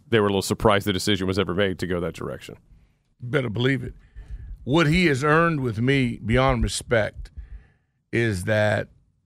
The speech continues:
Speaker 2: he's a pro, hell of a pro, and, and I want him on my team.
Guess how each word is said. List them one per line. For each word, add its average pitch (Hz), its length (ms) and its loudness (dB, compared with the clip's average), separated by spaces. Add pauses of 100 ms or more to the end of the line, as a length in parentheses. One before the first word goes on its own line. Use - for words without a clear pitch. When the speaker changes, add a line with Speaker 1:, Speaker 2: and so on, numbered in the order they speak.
(640)
Speaker 2:
he's 127 380 0
a 110 60 -4
pro, 131 580 2
hell 147 220 4
of 147 100 0
a 117 80 -4
pro, 135 220 -2 (100)
and, 123 200 2
and 131 80 -4 (180)
I - 20 6
want 147 300 4
him 143 140 0
on 131 260 2
my 165 220 4
team. 101 480 -8